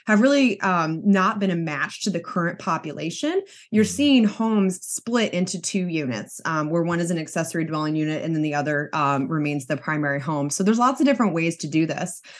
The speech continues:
Speaker 1: Um, and it's perhaps a good segue to talking about what we've decided to specialize in,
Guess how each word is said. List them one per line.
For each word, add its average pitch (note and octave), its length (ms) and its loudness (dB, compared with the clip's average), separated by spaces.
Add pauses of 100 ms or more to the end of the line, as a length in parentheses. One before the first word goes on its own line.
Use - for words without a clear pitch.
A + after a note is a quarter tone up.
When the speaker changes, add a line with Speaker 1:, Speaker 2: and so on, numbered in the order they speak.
(160)
Speaker 1:
Um, F#3 300 4
and A3 140 4
it's - 120 -12 (120)
perhaps D#4 300 0
a C#4 60 0
good B3 140 4
segue G3 480 2
to F3 220 2
talking F#3+ 280 -2
about F3 240 0
what E3+ 160 0
we've F#3+ 200 4
decided E3+ 360 -2
to - 60 -10
specialize D#3 640 -4
in, D3+ 360 -4